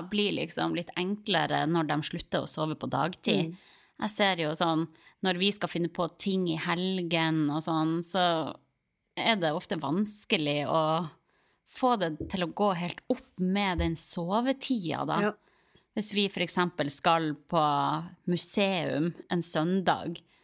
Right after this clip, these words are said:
Speaker 1: så må det bli før eller etter soving.
Speaker 2: Ja.
Speaker 1: Og det er litt sånn, og det er jo midt på dagen.
Speaker 2: Mm, det blir liksom begrensning når man skal ha den
Speaker 1: Ja.
Speaker 2: rutinen der. Det er litt deilig,
Speaker 1: Mm.
Speaker 2: på mange måter så er det deilig når man slipper å tenke på den sovinga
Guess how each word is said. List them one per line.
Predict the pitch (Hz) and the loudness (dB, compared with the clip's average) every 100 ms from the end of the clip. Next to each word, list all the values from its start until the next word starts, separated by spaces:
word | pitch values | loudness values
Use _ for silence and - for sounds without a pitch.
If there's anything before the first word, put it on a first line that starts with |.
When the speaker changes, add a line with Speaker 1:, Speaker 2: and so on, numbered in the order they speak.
| _ _ - | _ _ -6
Speaker 1:
så | - 233 | 2 2
må | 208 | 4
det | 170 170 147 156 - - 170 | 4 2 2 -4 -8 -12 -4
bli | 185 | -2
før | 165 - 214 165 - | -2 -2 2 2 0
eller | 180 151 - | -2 -2 -4
etter | - - - 147 | -10 -8 -4 -4
soving. | 143 - 170 202 202 180 - | -2 -4 0 0 0 -2 0
Speaker 2:
Ja. | 208 214 _ _ _ _ _ _ _ _ - | 0 -2 _ _ _ _ _ _ _ _ -4
Speaker 1:
Og | 214 | 0
det | 208 | 2
er | 185 | 2
litt | 175 | 0
sånn, | 175 160 | 0 0
og | - | 2
det | 233 | 2
er | 240 | 2
jo | |
midt | 190 208 - | 2 0 -2
på | - | 2
dagen. | 190 196 156 196 | 4 4 2 4
Speaker 2:
Mm, | 208 180 190 226 | 4 2 0 0
det | 220 | 2
blir | 220 302 | 4 4
liksom | 320 247 | 4 4
begrensning | 254 202 170 160 - 233 269 _ _ - | 4 4 2 -2 -2 0 -2 _ _ -4
når | 226 | 0
man | 226 220 | 0 0
skal | - 214 | -2 -2
ha | 202 196 | 0 0
den | 190 190 | 2 4
Speaker 1:
Ja. | - 254 | 4 4
Speaker 2:
rutinen | 196 170 175 | 0 -2 -2
der. | 175 220 - _ _ _ _ _ _ _ _ _ - | -2 -2 -8 _ _ _ _ _ _ _ _ _ 2
Det | 247 | 4
er | |
litt | 240 | 6
deilig, | - 220 180 208 220 214 | 6 6 8 6 6 4
Speaker 1:
Mm. | 196 196 | -2 -4
Speaker 2:
på | - | -2
mange | 214 214 | 2 2
måter | 208 190 | 2 -2
så | 220 | 0
er | 202 | 2
det | 202 | 2
deilig | 185 180 | 2 2
når | 185 | 2
man | 190 190 | 2 0
slipper | - 185 185 | -4 -8 -6
å | 185 | -4
tenke | 196 - | -4 -4
på | 170 | -6
den | 175 | -4
sovinga | 202 170 160 165 170 170 | -2 -2 -4 -6 -6 -8